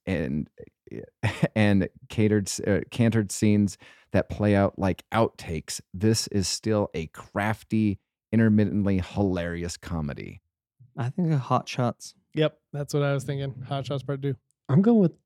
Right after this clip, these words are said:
Speaker 4: Austin Powers.
Speaker 3: That, that would be my backup.
Speaker 1: Okay. Tim.
Speaker 3: Oh, my God.
Speaker 1: Austin Powers Two.
Speaker 3: <laughs> I'm not gonna get any points.
Speaker 1: <laughs> All right,
Speaker 2: That's
Speaker 1: and
Speaker 2: surprising coming from the New York Times.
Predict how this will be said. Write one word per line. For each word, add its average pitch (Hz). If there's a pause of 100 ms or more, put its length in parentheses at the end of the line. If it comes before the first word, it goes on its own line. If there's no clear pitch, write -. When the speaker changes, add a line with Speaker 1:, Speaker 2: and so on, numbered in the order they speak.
(220)
Speaker 4:
Austin 127
Powers. 113 (420)
Speaker 3:
That, 160 (160)
that 147
would 143
be 135
my 123 (240)
backup. 117 (340)
Speaker 1:
Okay. 87 (1040)
Tim. 95 (100)
Speaker 3:
Oh, 151
my 143
God. - (520)
Speaker 1:
Austin 131
Powers 120
Two. - (100)
Speaker 3:
<laughs> -
I'm 175
not 185
gonna 170
get 156
any 151
points. 131 (260)
Speaker 1:
<laughs> - (1120)
All 120
right, 123
Speaker 2:
That's 170
Speaker 1:
and 220
Speaker 2:
surprising 139
coming 117
from 117
the 107
New 104
York 101
Times. -